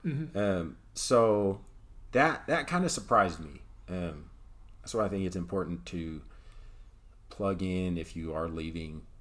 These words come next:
Speaker 2: a city, moving to a different city. I mean, you've gotta plug in. You have to find that community somewhere. If you don't find it at, um, at a church, you're gonna find it somewhere else,
Speaker 1: Mm-hmm.
Speaker 2: work.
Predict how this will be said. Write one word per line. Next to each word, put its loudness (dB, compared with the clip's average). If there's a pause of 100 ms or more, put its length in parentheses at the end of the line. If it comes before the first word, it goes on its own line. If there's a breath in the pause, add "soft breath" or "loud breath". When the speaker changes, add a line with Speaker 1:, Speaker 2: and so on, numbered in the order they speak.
(840)
Speaker 2:
a -6
city, 4
moving 2
to 0
a 2
different 0
city. 0
I -4
mean, -2
you've -4
gotta 0
plug -2
in. -4
You -2
have -2
to -6
find 0
that -2
community -4
somewhere. -6 (580 soft breath)
If -16
you -2
don't 2
find 6
it 4
at, 2 (280)
um, -4 (960)
at -2
a -4
church, -6 (100)
you're -6
gonna -8
find -4
it -6 (280)
somewhere -4
else, -8 (380)
Speaker 1:
Mm-hmm. 0
Speaker 2:
work. -2